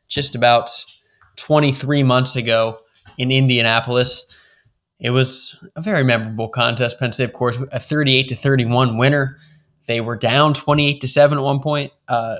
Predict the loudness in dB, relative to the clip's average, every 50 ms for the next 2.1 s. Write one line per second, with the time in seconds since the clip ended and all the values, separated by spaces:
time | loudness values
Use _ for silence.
0 | -6 -2 -2 -2 0 0 2 4 4 4 4 2 -2 -2 2 4 4 4 4 2
1 | -2 -4 -2 -2 -2 -2 -2 0 2 2 2 2 2 -2 -6 -6 -6 -6 -6 -6
2 | -8 -10